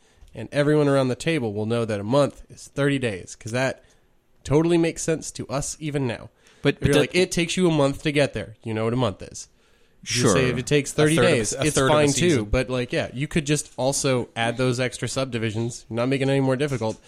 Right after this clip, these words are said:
Speaker 1: but you could always refer to everything in the rules by a number of days.
Speaker 3: Yeah.
Speaker 2: But is that easier, or does that add complexity? I think it adds. If, if
Speaker 3: I,
Speaker 2: we,
Speaker 3: I don't,
Speaker 2: if we
Speaker 3: I,
Speaker 2: subdivide,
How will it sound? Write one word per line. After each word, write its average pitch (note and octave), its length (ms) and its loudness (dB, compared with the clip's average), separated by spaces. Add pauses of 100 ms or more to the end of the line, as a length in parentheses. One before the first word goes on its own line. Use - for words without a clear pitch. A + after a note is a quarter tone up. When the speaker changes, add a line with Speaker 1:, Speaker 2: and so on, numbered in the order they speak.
(480)
Speaker 1:
but C3+ 100 2
you C#3 100 0
could C#3+ 140 0
always C#3 340 4
refer C#3 280 -2
to B2+ 100 -4
everything B2+ 300 -2
in A#2+ 80 0
the A#2+ 80 0
rules C#3 300 -4
by A2 340 -6 (180)
a G#2 80 -8
number G#2 260 -2
of B2+ 120 -4
days. D3 340 -6 (100)
Speaker 3:
Yeah. F2+ 140 -10 (160)
Speaker 2:
But - 160 0
is A#2+ 200 4
that G#2+ 240 0 (200)
easier, E3+ 440 0
or F3 60 0
does A2 140 -2
that - 160 -4
add A2+ 300 -6
complexity? C3+ 400 -6
I A2+ 40 2
think D#3+ 120 2
it - 100 -4
adds. D3 500 -4 (520)
If, D3 280 -6
if C#3+ 80 -2
Speaker 3:
I, - 120 0
Speaker 2:
we, A3 60 2
Speaker 3:
I A3+ 40 0
don't, C#4 120 2
Speaker 2:
if - 40 -4
we A3+ 80 4
Speaker 3:
I, G#3+ 40 2
Speaker 2:
subdivide, G#2+ 840 0